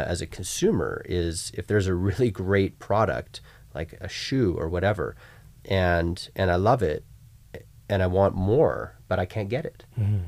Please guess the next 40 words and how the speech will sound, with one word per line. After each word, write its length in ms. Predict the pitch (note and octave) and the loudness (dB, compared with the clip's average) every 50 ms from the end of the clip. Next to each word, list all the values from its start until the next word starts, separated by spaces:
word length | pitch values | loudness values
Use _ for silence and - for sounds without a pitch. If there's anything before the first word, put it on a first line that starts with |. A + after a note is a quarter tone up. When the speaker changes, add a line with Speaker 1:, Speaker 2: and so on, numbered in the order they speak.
| - - - | -8 -10 -2
Speaker 1:
'cause 140 | - A2 G2 | 0 2 2
there's 140 | G#2+ G2+ A2 | 2 2 4
all 120 | A2 G#2+ | 4 4
this 140 | G#2 G2+ - | 4 2 0
pressure 460 | - - - G#2 F#2+ - - G2 F2 | -2 -4 -4 -2 -2 0 0 0 -2
for 180 | F2 - F2 E2+ | -2 -2 -4 -2
new 460 | F2 F#2+ G2+ A#2 B2 C3 B2 G2 E2+ | 0 2 2 4 4 4 4 4 2
and 180 | C#2+ E2 F2 - | 0 -4 -4 -2
different, 400 | A#2 B2+ - - F2+ E2 - - | -2 -2 -2 -4 -8 -8 -8 -10
and 80 | F2 E2+ | -10 -10
you 60 | F2 | -8
have 160 | E2+ E2+ - | -10 -10 -12
to 100 | - - | -14 -14
change, 360 | - - - C#3 B2+ G#2 F2 G2+ | -14 -8 -6 -4 -4 -2 -4 -4
you 60 | F2 | -8
have 80 | - | -10
to 80 | - - | -12 -16
change. 400 | - - C3+ A#2 - - - - - - - - - - - - - - | -10 -6 -6 -4 -4 -6 -10 -16 -20 -20 -20 -20 -20 -20 -20 -20 -6 0
But 260 | G#2 G2+ F#2+ E2 - - - - - - | 4 4 4 4 2 -2 -14 -20 -18 -8
if 160 | - G2 - - | -8 -4 2 4
I 120 | A#2 B2+ | 6 8
have, 200 | A#2+ B2 A2 F#2+ | 8 8 6 6
like, 400 | G#2 F#2 F2+ F2 - - - - - - - - - - - | 4 0 0 0 -4 -10 -18 -20 -20 -20 -20 -20 -20 -10 -6
um, 520 | A2 F#2 E2+ D#2+ D2 D2+ D2 D2 - F2 - - - - | -2 -2 0 0 -2 -2 -4 -6 -10 -12 -14 -16 -20 -12
you 80 | - G#2 | -8 -6
know, 100 | E2+ D#2 | -4 -4
a 40 | D#2+ | -4
blazer 440 | E2 E2+ E2 F2+ F#2+ F#2+ F#2+ D#2+ D#2+ | -4 -4 -2 -2 -2 -2 -2 -4 -4
that 140 | E2 - F2+ | -4 -6 -4
works 340 | F#2 F2+ F2 - - - | -4 -4 -4 -4 -6 -6
really 160 | F2 D#2+ D#2+ D#2+ | -4 -4 -4 -4
well 280 | E2+ E2 F#2+ F2 D#2+ | -2 0 0 0 0
and 80 | D2+ D#2+ | -2 -4
a 40 | D#2+ | -4
lot 160 | D#2+ D#2+ D#2+ | -4 -2 -4
of 60 | E2 | -4
customers 560 | - - D#2+ - - - F2 D#2 D2+ D2+ F2 D#2+ | -4 -6 -6 -6 -6 -6 -4 -4 -4 -4 -4 -6
are 100 | E2 E2+ | -6 -4
loving 300 | D#2+ E2 - F2+ D#2 D2 | -4 -4 -4 -4 -6 -6
it, 140 | - - | -10 -12